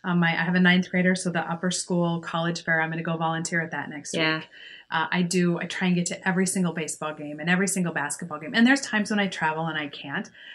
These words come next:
Speaker 1: but I'm there a lot. And to me, it's non-negotiable. My children did not pick this path.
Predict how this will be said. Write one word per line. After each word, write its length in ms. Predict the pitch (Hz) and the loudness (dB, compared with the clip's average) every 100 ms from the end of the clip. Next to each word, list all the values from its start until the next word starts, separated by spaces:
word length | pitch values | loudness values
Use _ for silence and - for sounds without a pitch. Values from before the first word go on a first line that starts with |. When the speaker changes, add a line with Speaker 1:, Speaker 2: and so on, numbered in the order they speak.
| - - | -8 -2
Speaker 1:
but 240 | 196 - _ - | -2 -4 _ 0
I'm 180 | 190 185 | 4 4
there 180 | 180 | 4
a 80 | 165 | 4
lot. 280 | 151 147 151 | 2 0 0
And 160 | 180 180 | 0 0
to 120 | - | 2
me, 260 | 185 175 175 | 4 4 2
it's 160 | 180 175 | -2 -4
non-negotiable. 760 | 160 151 151 135 135 - - | -4 -4 -6 -8 -10 -12 -6
My 240 | 175 180 196 | 0 0 0
children 460 | - 175 170 170 | -2 -2 -2 -2
did 140 | 165 147 | -4 -6
not 280 | 143 147 - | -6 -8 -8
pick 220 | 170 - | -8 -6
this 160 | 170 | -6
path. 460 | - 135 160 262 | -6 -4 -4 -4